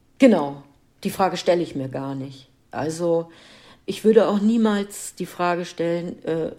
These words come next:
„Warum hat mich das getroffen? Warum nicht meiner Schwester?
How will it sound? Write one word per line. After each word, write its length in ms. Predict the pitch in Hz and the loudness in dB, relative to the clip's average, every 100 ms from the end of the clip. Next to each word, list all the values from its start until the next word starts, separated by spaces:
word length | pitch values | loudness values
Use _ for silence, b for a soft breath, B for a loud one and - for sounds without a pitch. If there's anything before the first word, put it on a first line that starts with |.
| - | -14
„Warum 300 | 180 175 170 | -10 -8 -8
hat 160 | - | -8
mich 140 | 185 185 | -10 -8
das 200 | 170 - | -10 -8
getroffen? 600 | 160 - 156 156 165 151 B B B _ | -12 -6 -8 -6 -12 -14 B B B _
Warum 220 | 147 175 | -4 -4
nicht 160 | 165 | -4
meiner 260 | 170 165 165 | -4 -4 -4
Schwester? 580 | 165 202 208 - 135 | -2 -2 -2 -4 -8